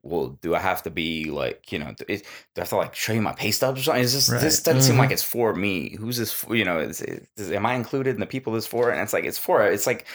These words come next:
Speaker 1: it's like asking who the library is for or something.
Speaker 3: Yeah.
Speaker 1: It's supposed to be, like, universal, just
Speaker 3: Yeah.
Speaker 1: this, this red beans is just for <laughs> anyone and
Speaker 3: <laughs>
Speaker 1: everyone, uh, who happens to be hungry, right? And, and it can be because you don't have enough money for food. It can also be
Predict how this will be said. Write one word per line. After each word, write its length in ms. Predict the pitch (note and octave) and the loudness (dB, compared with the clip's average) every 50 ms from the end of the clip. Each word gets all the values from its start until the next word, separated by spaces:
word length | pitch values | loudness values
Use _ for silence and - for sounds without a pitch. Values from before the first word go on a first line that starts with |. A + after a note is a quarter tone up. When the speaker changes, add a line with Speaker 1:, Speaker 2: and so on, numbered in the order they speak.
| - - - | -14 -14 -16
Speaker 1:
it's 100 | - - | -6 -2
like 100 | - C3 | 2 4
asking 420 | C3 B2 A#2 A2 - - A#2 G2 E2 | 6 6 6 6 4 2 0 0 0
who 200 | F2+ A#2+ A2+ G2+ | 0 -2 -2 0
the 120 | F#2 E2+ | 0 2
library 680 | E2+ E2+ F2 E2 D2+ D2 - D2 - - - A#1+ A1+ G#1+ | 2 2 2 2 2 0 -2 -4 -4 -4 -4 -6 -6 -6
is 140 | - - | -8 -8
for 160 | - - - - - | -10 -10 -8 -8 -6
or 140 | - - - | -6 -6 -4
something. 260 | - - - - - | -4 -4 -4 -2 -2
Speaker 3:
Yeah. 160 | - D2 - | -2 -4 -6
Speaker 1:
It's 140 | - - - | -6 -8 -6
supposed 320 | - - E3+ E3+ D#3 D#3+ - | 0 4 6 6 6 6 4
to 80 | A2+ | 0
be, 100 | A2+ A2+ | 2 2
like, 260 | G#2 F#2 F2 D#2 - | 4 4 4 2 0
universal, 600 | G2 A#2+ B2 A2+ G2 G#2 G2 F#2+ - - A2 F#2+ | 0 0 0 2 4 4 4 4 4 2 2 0
just 280 | D#2+ - D#2+ - - A#2 | -2 -2 -4 -2 2 4
Speaker 3:
Yeah. 280 | C3 B2+ A2+ G#2 G2 G2 | 4 6 6 4 2 2
Speaker 1:
this, 260 | A2 G#2+ A2 - - - | 4 4 4 4 2 0
this 260 | A2+ G#2+ G2+ - - _ _ - | 0 -2 -2 -4 -6 _ _ -10
red 340 | A2+ A2 G2+ A#2 A#2+ A#2 A2 | -8 -2 2 2 2 4 4
beans 300 | A2+ A2 G#2 G2 - F2+ | 2 2 2 0 -2 -4
is 120 | E2+ D#2+ | -4 -4
just 380 | - - G2 F2+ E2 - - _ _ - - | -2 0 0 0 0 -2 -6 _ _ -14 -10
for 400 | - - A2+ G2+ F2+ E2+ - - - - _ _ _ | -6 -2 0 0 0 0 -2 -8 -20 -20 _ _ _
<laughs> 200 | _ _ _ - | _ _ _ -4
anyone 400 | - - D#3+ D3 B2 D3+ C#3 A#2+ | 0 0 2 2 4 4 4 4
and 120 | A#2+ A2+ A2 | 4 4 4
Speaker 3:
<laughs> 80 | G#2+ | 4
Speaker 1:
everyone, 520 | G#2 G#2+ G#2 - - G2+ G2 F#2+ F#2 F#2+ - - - - - - - _ - - | 4 4 6 6 6 6 4 2 0 -4 -10 -12 -14 -16 -16 -16 -20 _ -2 2
uh, 460 | G2 F#2+ F#2+ F#2+ F#2+ F#2 F#2 - E2+ | 6 6 8 8 8 8 6 6 4
who 80 | - A2 | 4 6
happens 280 | G#2+ G#2 G2+ G2+ F#2 F2 | 6 6 4 4 0 -4
to 60 | F2 | -2
be 100 | F#2 F2+ | -2 -2
hungry, 400 | E2+ D#2 C#2+ C#2+ - C2 B1 C2 | -2 -2 -4 -6 -8 -10 -6 -2
right? 320 | D#2 D#2+ E2 D#2+ E2 E2 - | 0 0 2 2 2 2 2
And, 340 | - E2 E2+ E2 E2 D#2 B1+ C#2+ E2 | 2 2 2 2 2 2 2 2 0
and 100 | E2 E2+ | 0 -2
it 100 | E2+ - | -2 -2
can 160 | - G#2 F#2 D#2+ | -2 -2 -2 0
be 340 | F#2 F2+ F2 F2 E2+ E2 D#2+ | 0 0 0 0 0 -2 -4
because 640 | D2+ E2 D#2 - - F#2+ E2+ E2+ E2 D2+ D2+ D#2+ | -6 -8 -8 -4 -2 0 0 2 0 0 -2 -4
you 60 | F2 F2 | -4 -2
don't 80 | E2+ E2 | -2 -2
have 100 | D2+ D#2 | -2 -4
enough 180 | D#2+ D2+ D2+ D#2+ | -4 -4 -4 -2
money 300 | E2 F2+ G#2 A#2+ C#3 D3 | -2 0 0 0 0 -2
for 100 | D3+ C#3 | -4 -4
food. 400 | - - E3 D3+ D#3 D3+ D3+ - | 0 2 2 4 4 2 0 0
It 140 | G#2+ D#3+ | 0 0
can 100 | - - | 0 0
also 400 | - - A#2 C3 C3+ - A#2+ G2+ | 0 2 0 0 0 0 0 -2
be 360 | F#2+ - G2+ G#2 A#2+ C3 C3 | 0 0 0 0 0 0 -4